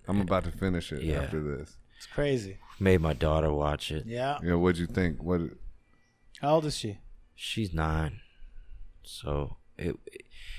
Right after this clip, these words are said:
Speaker 3: It's
Speaker 2: you
Speaker 3: bad for
Speaker 2: see,
Speaker 3: people with kids,
Speaker 2: you
Speaker 3: man.
Speaker 2: see the thing with the kids, man. I mean, the children, like, you, you try to keep, I try to keep all that shit away from 'em, and then it's just like, okay, well,
Speaker 3: It's impossible.
Speaker 2: now they're on computers to do friggin' school, which is
Speaker 1: Mm-hmm.
Speaker 2: crazy.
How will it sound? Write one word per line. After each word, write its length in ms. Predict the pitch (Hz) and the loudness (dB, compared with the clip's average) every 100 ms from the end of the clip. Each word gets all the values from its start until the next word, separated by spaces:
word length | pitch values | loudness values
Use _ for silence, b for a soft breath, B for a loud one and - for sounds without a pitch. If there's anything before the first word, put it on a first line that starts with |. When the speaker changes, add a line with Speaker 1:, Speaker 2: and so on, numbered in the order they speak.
| B | B
Speaker 3:
It's 100 | 120 | 2
Speaker 2:
you 120 | 151 | 8
Speaker 3:
bad 180 | 165 202 | 8 8
for 60 | 196 | 10
Speaker 2:
see, 240 | 165 160 | 12 12
Speaker 3:
people 260 | 156 170 151 | 12 8 4
with 160 | 151 | 4
kids, 320 | - 165 156 113 | 0 0 2 4
Speaker 2:
you 120 | 131 | 4
Speaker 3:
man. 40 | |
Speaker 2:
see 360 | - - 156 156 | 4 8 10 10
the 120 | 123 | 8
thing 380 | - 110 107 98 | 6 6 6 6
with 180 | 87 - | 2 0
the 80 | |
kids, 500 | 80 - 92 85 71 | -4 4 6 6 2
man. 380 | 80 78 80 50 | -4 -4 -4 -4
I 40 | 65 | -2
mean, 200 | 82 80 | -2 -2
the 80 | |
children, 520 | 71 - 95 90 87 82 | -4 0 2 4 2 0
like, 320 | 80 76 - | 0 -4 -6
you, 120 | 82 | -8
you 160 | - 73 | -6 -6
try 280 | - 98 90 | 2 4 4
to 60 | |
keep, 260 | - 85 - | 2 -4 -2
I 80 | 90 | 0
try 220 | - 92 | 2 2
to 60 | 85 | 0
keep 300 | - 82 - | -2 -4 0
all 160 | 80 78 | 0 2
that 160 | 71 | 0
shit 180 | - 80 | -2 -2
away 280 | 73 85 92 | 0 2 2
from 280 | - 90 85 | 2 0 0
'em, 120 | 80 | 0
and 80 | 78 | -2
then 140 | 76 | -2
it's 180 | 76 - | -4 -8
just 140 | - | -12
like, 180 | - - | -12 -12
okay, 380 | - - - 78 | -12 -10 -8 -8
well, 300 | 123 67 - - b b b b b | -6 -8 -10 -14 b b b b b
Speaker 3:
It's 100 | b | b
impossible. 520 | 101 104 101 101 - 85 | -14 -12 -10 -10 -2 2
Speaker 2:
now 240 | 85 90 | 4 4
they're 180 | 90 80 | 4 4
on 200 | 80 80 | 2 -2
computers 680 | - 76 - 90 82 76 - | -2 -4 2 4 4 2 0
to 120 | 76 | -4
do 300 | 69 82 78 | -2 0 0
friggin' 400 | - - 76 76 | -4 -10 -6 -4
school, 500 | - - 87 85 76 | -4 -2 2 2 2
which 360 | 80 82 78 80 | 0 -2 0 0
is 100 | 78 | 0
Speaker 1:
Mm-hmm. 60 | 78 | -2
Speaker 2:
crazy. 560 | 76 76 73 69 67 | -2 -2 -2 -4 -6